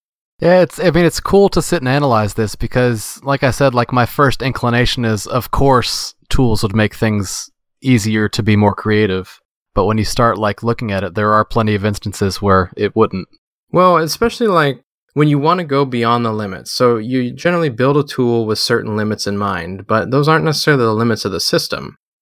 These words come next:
Speaker 2: You can only have, like, a hundred twenty-eight meta tiles usually in, like, a table of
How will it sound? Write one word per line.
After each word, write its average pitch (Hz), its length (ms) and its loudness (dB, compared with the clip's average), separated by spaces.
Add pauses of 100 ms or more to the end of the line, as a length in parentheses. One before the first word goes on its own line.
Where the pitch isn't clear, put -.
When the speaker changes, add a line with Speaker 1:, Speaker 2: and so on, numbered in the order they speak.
(140)
Speaker 2:
You 117 160 -4
can 127 100 0
only 120 240 2
have, 110 180 -2
like, 110 160 -4
a 101 60 -4
hundred 117 300 0
twenty-eight 110 340 -2
meta 104 220 -2
tiles 101 440 -2
usually 104 380 -2
in, 98 80 -4
like, 95 160 -6
a 98 60 -12
table 98 480 -2
of 95 220 -6